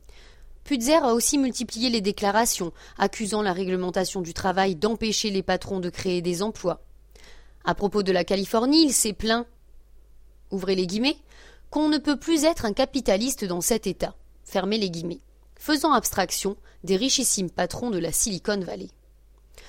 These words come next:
Ce futur ministre du Travail a une cible, les travailleurs et les quelques droits qu'ils ont, limitant un peu l'exploitation patronale. Putzer a d'ailleurs sa solution,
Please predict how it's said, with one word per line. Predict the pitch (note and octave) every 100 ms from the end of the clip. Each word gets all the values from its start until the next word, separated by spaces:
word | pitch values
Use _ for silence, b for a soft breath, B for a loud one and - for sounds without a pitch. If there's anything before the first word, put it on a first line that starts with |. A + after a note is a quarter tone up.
| B B B
Ce | - C#4
futur | E4 - F#4+
ministre | E4 D#4+ E4 C#4+
du | C4+
Travail | - C#4+ D4 C4
a |
une | A3 G3+
cible, | - E3 D#3+ E3+ - -
les | C#4
travailleurs | - C#4+ G3+ D#3+ E3+ F#3+ - - -
et | D#4+
les | D4+ -
quelques | B3 - A3
droits | F3+ F#3+ A3
qu'ils | F#3+ E3+ D#3+
ont, | D#3+ - - -
limitant | G#3+ C4 B3 - A#3
un | G3+
peu | F3+ A3+
l'exploitation | F#3 - F#3 F3+ E3 - G#3
patronale. | F3+ - E3+ E3 G4+ F3+ - - - - - - - - - - - - - b b b
Putzer | - G#3 G3+ A#3+ G#3+
a | F#3+
d'ailleurs | F#3+ F#3 F#3
sa | F#3+
solution, | - F#3+ B3 - E3